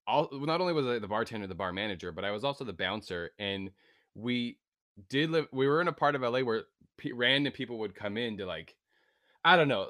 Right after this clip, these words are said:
I just, my walls were very up at that job. I had a different hat on. I was, was not really cool, really funny, really handsome improviser Travis. I was, like, boss Travis. So I just, my walls were up. And I,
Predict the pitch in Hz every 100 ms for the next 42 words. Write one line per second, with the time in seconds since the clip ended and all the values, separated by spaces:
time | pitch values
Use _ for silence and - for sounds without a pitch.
0 | - 180 214 175 165 151 151 156 180 151
1 | 135 104 120 127 123 101 92 - - 101
2 | 95 82 85 95 85 85 95 107 113 120
3 | 98 120 151 143 143 143 143 139 139 135
4 | 113 104 104 101 - - _ _ 120 135
5 | 131 143 139 - - _ _ _ _ -
6 | 101 113 117 - 143 139 139 101 107 120
7 | 127 131 131 139 123 110 113 131 135 131
8 | 127 147 147 151 143 139 120 104 92 85
9 | 101 87 85 85 - - 98 101 104 95
10 | 104 104 - - - _ _ _ 143 117
11 | 147 110 - 120 - 110 82 73 - 151
12 | 139 - - - - - 147 151 156 175
13 | 151 139 135 139 120 123 110 95 - 143
14 | 143 175 -